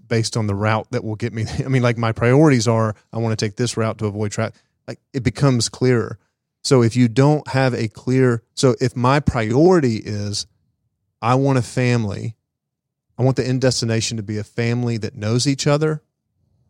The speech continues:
loves each other, spends time with each other,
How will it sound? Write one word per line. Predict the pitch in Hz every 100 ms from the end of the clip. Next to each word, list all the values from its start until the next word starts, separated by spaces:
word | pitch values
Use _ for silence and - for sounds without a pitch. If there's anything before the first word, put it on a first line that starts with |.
| -
loves | 110 120 127
each | 123 139
other, | 127 - 127 _ _ _ _ _ -
spends | - 123 104
time | - 104 104
with | 101
each | 101 -
other, | - -